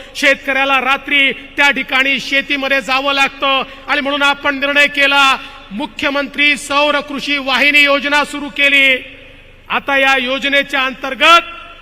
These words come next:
कृषी वाहिनी आपण सोलरवर करतोय आणि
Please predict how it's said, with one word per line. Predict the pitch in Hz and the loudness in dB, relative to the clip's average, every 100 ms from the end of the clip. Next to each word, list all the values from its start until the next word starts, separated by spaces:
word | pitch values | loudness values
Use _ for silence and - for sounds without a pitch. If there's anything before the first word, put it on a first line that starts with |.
| - - | -20 -18
कृषी | - 285 302 302 | -10 -6 -2 -2
वाहिनी | 277 262 294 294 | 0 0 2 2
आपण | 285 285 294 294 | 2 0 -4 -4
सोलरवर | - 302 285 294 302 294 294 | -6 -8 -2 0 0 0 -2
करतोय | 285 285 285 294 294 285 269 - - - - - | -2 -6 -2 2 4 4 0 -8 -20 -20 -20 -6
आणि | 214 285 349 359 | 0 4 6 4